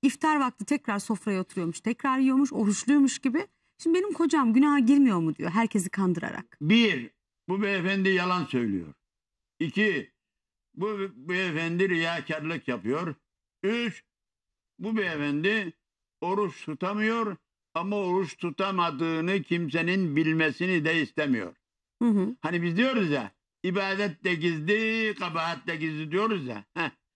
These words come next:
Speaker 2: Bu beyefendi bir de riyakarlık yapıyor, riyakarlık. Bütün günahlar bunlar, bunun etrafına toplanmış. Bütün günahlar. Evet. Onun için de bu hanımefendi bunun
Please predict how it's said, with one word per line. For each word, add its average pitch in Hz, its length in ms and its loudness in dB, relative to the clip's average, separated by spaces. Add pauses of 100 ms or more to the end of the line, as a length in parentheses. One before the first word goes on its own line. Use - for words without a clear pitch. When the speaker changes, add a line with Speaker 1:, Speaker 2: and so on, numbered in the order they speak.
(440)
Speaker 2:
Bu 202 300 -4
beyefendi 165 600 -2
bir 185 100 -2
de 190 120 0
riyakarlık 151 1000 -4
yapıyor, 90 400 -10
riyakarlık. 107 680 -8 (1000)
Bütün 185 420 -2
günahlar 156 600 0
bunlar, 160 440 -2
bunun 165 260 0
etrafına 139 560 -2
toplanmış. 120 720 -4 (240)
Bütün 131 180 2
günahlar. 113 420 -8 (260)
Evet. 127 200 -8 (340)
Onun 170 200 -2
için 196 280 -2
de 170 220 -2 (280)
bu 160 140 -2
hanımefendi 165 840 0 (460)
bunun 180 280 -4